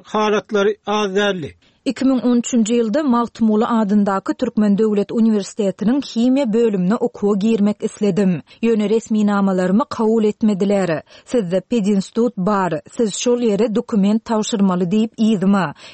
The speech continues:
Speaker 2: lewaba uğratdylar. "Bu düzgün şuňa çenli dowam edýärdi"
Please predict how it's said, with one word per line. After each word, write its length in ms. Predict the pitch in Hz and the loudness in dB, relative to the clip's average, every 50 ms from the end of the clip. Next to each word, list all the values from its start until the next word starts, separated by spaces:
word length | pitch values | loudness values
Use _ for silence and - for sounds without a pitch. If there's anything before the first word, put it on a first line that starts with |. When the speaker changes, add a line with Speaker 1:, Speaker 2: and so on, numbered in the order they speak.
| - - | -4 0
Speaker 2:
lewaba 480 | 208 233 214 202 202 196 175 165 190 226 | 0 0 0 0 -2 -2 -2 -2 -2 -2
uğratdylar. 960 | - 247 233 226 208 220 208 - _ - 208 208 202 196 190 170 160 147 - - - - - 202 | 0 2 2 2 2 0 0 -2 _ -2 0 2 2 0 0 -2 -4 -6 -8 -12 -20 -10 -4 -2
"Bu 180 | 208 226 175 | -2 0 0
düzgün 300 | 214 208 180 202 247 285 | 0 0 0 0 -2 -2
şuňa 400 | - - - 277 277 269 226 220 | -4 -4 -4 -2 0 2 2 0
çenli 420 | 220 - - 220 202 190 233 240 208 | 0 0 0 0 2 2 0 0 0
dowam 340 | 214 208 202 196 202 202 | 0 2 2 2 2 2
edýärdi" 800 | 208 202 175 208 202 196 196 185 170 160 202 190 180 165 143 - | 0 0 0 0 0 0 0 -2 -2 0 0 0 0 0 -2 -6